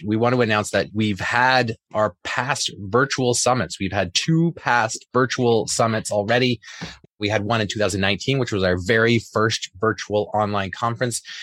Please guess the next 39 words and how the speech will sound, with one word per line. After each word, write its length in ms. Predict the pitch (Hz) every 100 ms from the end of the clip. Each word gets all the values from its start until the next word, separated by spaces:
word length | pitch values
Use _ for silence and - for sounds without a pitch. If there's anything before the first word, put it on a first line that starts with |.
| -
This 160 | 131 151
was 140 | 147
kind 180 | - 151
of 60 | 139
like, 180 | 131 -
no 200 | 127 139
one 140 | 156 147
had, 180 | 143 101 90
was 240 | 123 113
really 200 | 113 127
doing 420 | 104 95 123 151
online 440 | 156 151 147 151 143
conferences. 600 | 147 143 147 143 151 143 - -
No 120 | - 160
one 120 | 175
was 140 | 147
really 220 | 127 147
doing 360 | 127 110 143 151
Zoom 260 | 131 147 151
sessions 580 | 139 147 139 147 143 143
or 100 | 110
live 320 | 110 123 139
sessions 480 | - 131 - 131 120
or 80 |
even 200 | 135 175
recorded 480 | 135 117 139 147 139
sessions. 440 | - 98 - 110 - - - - -
And 160 | 127
then 440 | 127 131 135 135 - _ _
we 80 | 107
had 140 | 107
a 40 | 95
great 380 | 90 113 139 -
success. 500 | 131 - 135 127 -
We 120 | 104
had, 160 | 104
like, 160 | 92 92 _ -
eighteen 460 | 143 123 131 139 120
thousand 720 | - 110 120 127 123 127 123